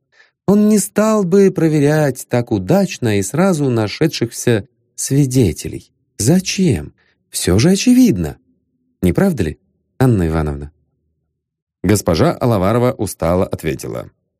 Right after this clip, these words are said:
«Господин Ванзаров, я не понимаю, о чём вы?»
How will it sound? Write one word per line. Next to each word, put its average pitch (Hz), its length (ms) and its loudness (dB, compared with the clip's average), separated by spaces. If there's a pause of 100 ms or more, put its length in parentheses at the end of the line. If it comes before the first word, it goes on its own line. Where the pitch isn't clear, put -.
(1040)
«Господин 135 760 2
Ванзаров, 98 1040 -2
я 185 320 0
не 214 120 -2
понимаю, 143 840 -2
о 180 120 2
чём 170 720 -2
вы?» 98 360 -6